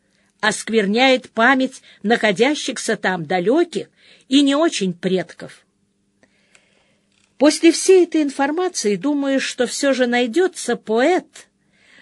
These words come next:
музу которого вдохновит эта ценная жидкость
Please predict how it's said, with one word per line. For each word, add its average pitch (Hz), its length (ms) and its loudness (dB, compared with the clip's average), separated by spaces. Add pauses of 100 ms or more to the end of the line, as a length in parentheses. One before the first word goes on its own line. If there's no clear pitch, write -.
(120)
музу 339 440 2
которого 285 520 -2
вдохновит 277 680 -2
эта 190 220 -6
ценная 196 500 -2
жидкость 190 720 -8